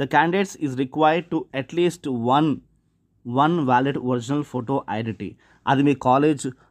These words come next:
ఐడీ ఉండొచ్చు, పాస్‌పోర్ట్ ఉండొచ్చు, పాన్ కార్డు ఉండొచ్చు, లేకపోతే మీ ఆధార్ కార్డు ఉండొచ్చు, ఏదైనా పర్లేదు, ఒరిజినల్ ఐడీ ప్రూఫే మీరు మెయింటైన్ చేయాలని చెప్పేసి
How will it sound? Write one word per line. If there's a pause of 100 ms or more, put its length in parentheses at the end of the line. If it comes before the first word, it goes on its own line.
(140)
ఐడీ
ఉండొచ్చు,
పాస్‌పోర్ట్
ఉండొచ్చు,
పాన్
కార్డు
ఉండొచ్చు,
లేకపోతే
మీ
ఆధార్
కార్డు
ఉండొచ్చు,
ఏదైనా
పర్లేదు, (340)
ఒరిజినల్ (320)
ఐడీ
ప్రూఫే
మీరు
మెయింటైన్
చేయాలని
చెప్పేసి